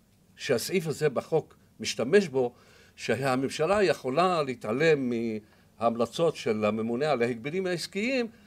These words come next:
למקרה שזה, יש לזה שאלות ביטחוניות ושאלות, אה, אה, בעלות ערך, אה, אה,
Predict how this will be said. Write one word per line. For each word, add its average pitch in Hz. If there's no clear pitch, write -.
למקרה 220
שזה, 180
יש 160
לזה 135
שאלות 131
ביטחוניות 131
ושאלות, 131
אה, 123
אה, 113
בעלות 113
ערך, 117
אה, 107
אה, 104